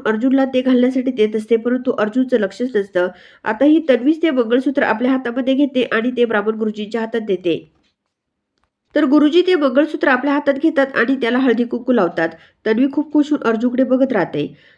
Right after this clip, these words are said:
आता फक्त ही तन्वी आपल्या मनाशी बोलते की, "आता फक्त काही सेकंद उरले आहेत, आता मी अर्जुनची बायको होणार. सायली, तू हरली आहेस, कारण सायली, तू इथे पोहोचू शकली नाही," असे पण ही तन्वी आता आपल्या मनाशी बोलते.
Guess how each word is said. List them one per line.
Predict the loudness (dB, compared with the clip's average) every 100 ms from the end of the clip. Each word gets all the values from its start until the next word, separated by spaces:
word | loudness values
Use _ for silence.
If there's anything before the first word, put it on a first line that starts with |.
| _
आता | -6 -2 -2
फक्त | -2 0 2
ही | 2 2 2
तन्वी | 2 4
आपल्या | 2 0 0
मनाशी | 2 0 0
बोलते | 0 0 -2
की, | 0
"आता | 0 0 -2
फक्त | -2 0 2
काही | 2 2
सेकंद | 2 2 2 4
उरले | 4 4 2
आहेत, | 2 0 -2 -4
आता | -4 -4 0
मी | 0 0 -8 _ _ _ -2
अर्जुनची | 0 0 0 0
बायको | 2 2 2
होणार. | 0 2 0 -2
सायली, | -4 0 2 2
तू | 0 0
हरली | 2 4 4 2
आहेस, | 0 0 -2 -12 _ _ -4
कारण | 0 0
सायली, | 2 0 0
तू | 2
इथे | 2 2 0
पोहोचू | -2 -4 -4
शकली | -2 0 2 2
नाही," | 2 0
असे | -2 -2
पण | -2 0
ही | 0 0
तन्वी | -2 -2 -2
आता | -2 -4
आपल्या | -2 -4
मनाशी | -2 -2 -2
बोलते. | -2 0 0 -2